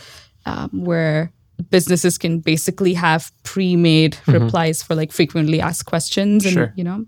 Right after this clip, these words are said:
Speaker 1: have a shortcut to trigger them. And then just things like out of office for businesses, um, and, like, gre-, <clears throat> a greeting message for when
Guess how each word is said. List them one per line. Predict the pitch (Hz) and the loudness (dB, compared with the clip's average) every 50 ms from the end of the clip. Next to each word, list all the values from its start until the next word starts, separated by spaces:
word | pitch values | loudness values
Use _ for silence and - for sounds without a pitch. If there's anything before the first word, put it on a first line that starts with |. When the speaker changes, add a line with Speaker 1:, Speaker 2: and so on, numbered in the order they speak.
| _ _ - | _ _ -12
Speaker 1:
have | - 185 180 170 156 | -4 0 0 2 2
a | 170 | 2
shortcut | 165 - 180 147 - - 160 - | 2 2 0 0 0 0 -2 -2
to | 170 | -4
trigger | 165 - - 240 202 208 202 | -4 -2 0 0 2 4 4
them. | 180 180 175 170 165 165 165 - - - - - - - - - _ - _ - - | 4 4 4 4 4 2 -2 -6 -14 -20 -20 -20 -20 -20 -20 -20 _ -20 _ -10 -4
And | - 190 185 | 0 2 2
then | 190 185 | 2 2
just | - 247 240 - | 2 0 -2 0
things | - 220 202 180 - | 0 0 2 2 2
like | 190 170 - - _ _ - | 0 -2 -4 -6 _ _ 0
out | 180 180 175 175 180 | 4 4 6 6 4
of | 175 - | 4 2
office | - 170 170 147 - - 180 170 156 - - | 0 0 0 0 0 0 0 2 0 -2 -6
for | - - 185 175 | -4 -4 -4 -2
businesses, | 156 - 165 143 - 170 165 - - 170 160 156 156 151 151 - - - _ - | -2 -2 -2 0 0 0 0 0 0 2 2 4 2 2 0 -4 -10 -10 _ -6
um, | - 170 156 151 147 143 160 180 185 _ _ _ - - _ _ _ _ _ _ _ _ _ - | -4 -2 0 0 0 -2 -4 -6 -8 _ _ _ -20 -20 _ _ _ _ _ _ _ _ _ -2
and, | 202 - | -2 0
like, | 294 277 - | 0 -2 -2
gre-, | - - 214 - 214 - - - 254 | 0 2 2 2 0 -4 -6 -4 -2
<clears throat> | 254 262 220 165 - | 0 0 0 0 -2
a | 185 | -2
greeting | 196 175 214 202 180 196 190 185 180 | 0 2 2 2 4 4 2 2 2
message | 170 165 - 185 170 160 | 0 0 0 0 -2 0
for | - - 180 | 0 -2 -2
when | 165 170 170 160 160 160 160 | 0 0 0 0 0 -2 -4